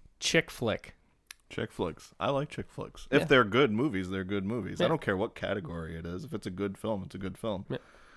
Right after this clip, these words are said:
Speaker 2: But you
Speaker 1: Shoot.
Speaker 2: you going on me? Uh, Pride and Prejudice.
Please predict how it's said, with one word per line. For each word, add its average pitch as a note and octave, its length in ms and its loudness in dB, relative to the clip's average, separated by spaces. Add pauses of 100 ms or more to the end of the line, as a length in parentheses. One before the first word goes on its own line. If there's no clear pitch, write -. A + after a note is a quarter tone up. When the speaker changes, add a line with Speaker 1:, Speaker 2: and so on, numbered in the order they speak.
(380)
Speaker 2:
But - 140 -10 (100)
you G#2 100 -2
Speaker 1:
Shoot. G2 220 -2 (180)
Speaker 2:
you F#2+ 100 -8
going G2 180 -4
on F#2+ 100 -2
me? G#2 80 -2
Uh, F#2 260 -2 (160)
Pride A2+ 340 4
and F#2+ 140 -8
Prejudice. F2 580 -6